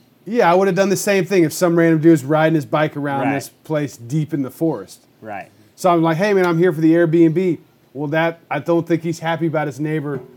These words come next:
Speaker 1: renting out the Airbnb,
Speaker 2: Oh,
Speaker 1: so he's
Speaker 2: shit.
Speaker 1: still not happy. He's like, "Oh, it's fucking Ramsey," you know, like,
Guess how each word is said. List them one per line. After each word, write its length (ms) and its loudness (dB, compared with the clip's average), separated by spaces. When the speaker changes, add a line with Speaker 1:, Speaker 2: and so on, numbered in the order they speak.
Speaker 1:
renting 240 2
out 160 -2
the 80 -12
Airbnb, 400 0
Speaker 2:
Oh, 40 2
Speaker 1:
so 180 -4
he's 260 0
Speaker 2:
shit. 100 -6
Speaker 1:
still 220 0
not 220 -2
happy. 320 -12
He's 160 -12
like, 120 -10
"Oh, 160 0
it's 160 -10
fucking 480 -4
Ramsey," 540 -2
you 160 -2
know, 240 2
like, 180 0